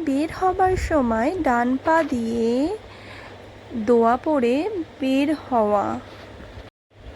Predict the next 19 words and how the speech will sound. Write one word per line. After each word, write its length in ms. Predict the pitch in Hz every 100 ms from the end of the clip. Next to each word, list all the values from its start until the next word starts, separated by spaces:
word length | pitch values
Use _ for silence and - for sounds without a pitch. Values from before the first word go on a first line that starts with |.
| - - -
ষোলো, 420 | 302 285 254 226 269 - - -
অজুর 380 | 254 247 302 330
পূর্বে 460 | 330 302 269 233 240 262
মিসওয়াক 640 | 277 240 - 262 247 254 -
করা 360 | - 277 262 233 233 240 269
অভ্যাস 480 | 262 233 233 294 269
করা। 380 | - 240 220 214 214 254 - - _
সতেরো, 640 | - 269 254 - 311 262 208 - - 254
মসজিদে 800 | 220 226 247 - 311 294 233 214 214 208
ডান 280 | 220 220 233 269 -
পা 160 | 220 208 196
দিয়ে 320 | 240 247 214 208 208 247 226
দোয়া 320 | 220 220 226 247
এবং 500 | 254 262 262 226 214 208 240 262
দরুদ 640 | 240 240 254 277 247 247 - -
পড়ে 320 | 277 254 240 220 262 302
ঢোকা 460 | 269 240 - 196 185 220 - - - - - - - - _ -
এবং 540 | 254 262 285 262 220 214 254 277
মসজিদ 500 | 240 240 - 320